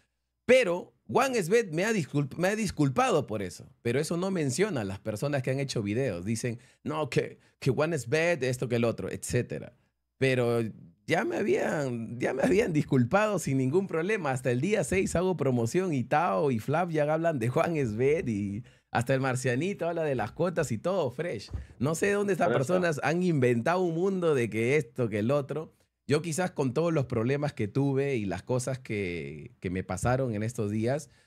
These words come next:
Speaker 1: se, se juntó todo porque eran problemas personales, luego esto, mi estrés.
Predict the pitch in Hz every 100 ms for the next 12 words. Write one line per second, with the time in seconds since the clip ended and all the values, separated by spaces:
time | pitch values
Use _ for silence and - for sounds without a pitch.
0 | _ - 135 120 117 123 - 120 156 165
1 | 170 165 170 156 107 123 131 107 98 127
2 | 143 120 107 120 147 147 143 117 127 120
3 | 131 143 - 139 127 98 - 117 139 233